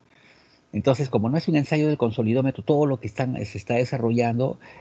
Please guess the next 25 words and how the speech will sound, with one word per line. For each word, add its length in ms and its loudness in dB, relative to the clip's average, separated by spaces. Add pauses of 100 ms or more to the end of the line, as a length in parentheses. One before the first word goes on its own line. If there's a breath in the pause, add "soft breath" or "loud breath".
(180 loud breath)
es 560 4
de 140 2
manera 480 2
empírica 800 2
sobre 240 2
las 160 2
relaciones 840 0
que 140 0
hay, 140 -2
¿no? 100 -6
Por 140 -8
ejemplo, 440 2
no 180 0
puedo 240 4
calcular 480 2
de 100 2
la 120 0
gráfica. 480 0
Lo 140 -2
real 400 4
sería 340 0
calcular 380 -2
de 100 -2
la 140 -2
gráfica, 600 -2